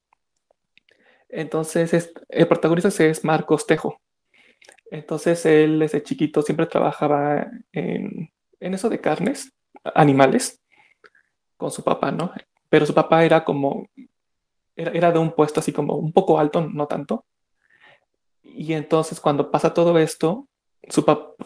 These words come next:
a su papá lo meten a, a un cen-, centro psiquiátrico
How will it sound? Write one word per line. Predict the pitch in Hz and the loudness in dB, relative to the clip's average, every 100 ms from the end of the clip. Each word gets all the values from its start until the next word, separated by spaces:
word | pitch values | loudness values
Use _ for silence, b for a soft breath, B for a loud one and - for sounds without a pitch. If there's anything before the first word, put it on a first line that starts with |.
| - | -6
a | 156 | -4
su | - | 0
papá | 147 147 | 0 0
lo | 156 | 0
meten | 151 151 151 147 | -2 -2 -4 -4
a, | - - 151 - _ _ _ _ _ _ _ | -6 -8 -12 -14 _ _ _ _ _ _ _
a | - | -12
un | 151 | -8
cen-, | 160 147 - | -8 -8 -12
centro | - 151 156 | -8 -4 0
psiquiátrico | 175 165 170 170 160 185 165 - | 0 4 2 4 4 4 2 -2